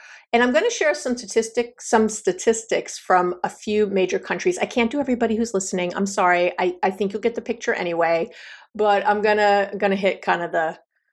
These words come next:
where I have the most listeners, okay? Um, so if you want your country to be included in the future,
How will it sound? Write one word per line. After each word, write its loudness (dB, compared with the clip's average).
where 2
I 4
have 0
the -6
most -4
listeners, -12
okay? 0
Um, 2
so -2
if -6
you 0
want -2
your -4
country -2
to -8
be 4
included -2
in -4
the -8
future, -8